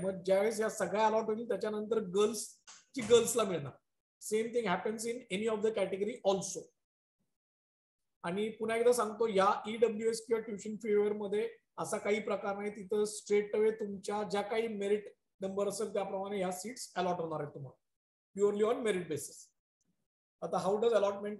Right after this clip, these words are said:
take place? Which seat top एससी male student will get? He will get, आता परत याच्यामध्ये तोच प्रकार होतो की समजा जर एससी कॅन्डिडेटचा मुलगा आहे आणि त्याचा score open candidate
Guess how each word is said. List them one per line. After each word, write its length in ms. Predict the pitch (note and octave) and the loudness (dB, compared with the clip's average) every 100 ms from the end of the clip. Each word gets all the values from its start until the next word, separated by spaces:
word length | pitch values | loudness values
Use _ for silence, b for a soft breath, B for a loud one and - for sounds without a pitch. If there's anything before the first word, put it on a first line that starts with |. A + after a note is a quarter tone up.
| G3+ | 0
take 140 | G3+ B3 | 0 0
place? 220 | A#3 - - F#3 | -2 -2 -8 -10
Which 280 | F#3+ - | -8 -8
seat 140 | G#3 G#3 - _ _ _ _ _ _ | -8 -10 -14 _ _ _ _ _ _
top 240 | F#3 F#3 - | -6 -4 -4
एससी 280 | F3 - G3 | -4 -6 -6
male 260 | F#3+ G3+ A3+ | -4 -6 -8
student 460 | - F#3+ F#3+ F#3+ | -8 -4 -4 -4
will 120 | F#3+ F3 | -6 -2
get? 140 | G3+ G#3+ - _ _ _ _ _ _ _ _ _ F3 | -4 -4 -16 _ _ _ _ _ _ _ _ _ -6
He 100 | F#3 | -4
will 140 | F3+ | -2
get, 100 | G3+ G#3 - _ _ _ - | -4 -4 -14 _ _ _ -8
आता 140 | E3 | -4
परत 260 | F#3 G3+ G#3+ | -2 -2 0
याच्यामध्ये 420 | A3+ G#3 G3+ G#3 | 0 0 -2 -2
तोच 440 | G#3 - A3+ A3+ - | -4 -2 0 2 2
प्रकार 280 | G3+ G#3+ | -2 0
होतो 420 | G3 G3 A3+ - - - | -2 -2 -4 -4 -14 -12
की 60 | |
समजा 300 | F#3+ F#3 F#3+ | -4 -2 -2
जर 180 | G3+ A3 A#3+ | -2 0 0
एससी 280 | F3+ - A#3 | -2 -4 -2
कॅन्डिडेटचा 720 | A#3 G#3 G#3 G#3+ - - A3 | 0 2 0 0 -6 -8 -4
मुलगा 300 | A3 G#3 G3 | -2 2 2
आहे 140 | - - _ _ _ _ _ _ _ _ _ | 0 -6 _ _ _ _ _ _ _ _ _
आणि 160 | E3+ F#3+ | -8 -4
त्याचा 280 | F#3+ F#3+ G#3 | -2 0 0
score 340 | - A3 A3 | 0 2 4
open 500 | A#3 F#3 A3+ G#3+ A3 | 4 -2 -4 -4 -4
candidate 520 | G#3+ G3+ G3+ G#3 - | -6 -4 -2 -2 -4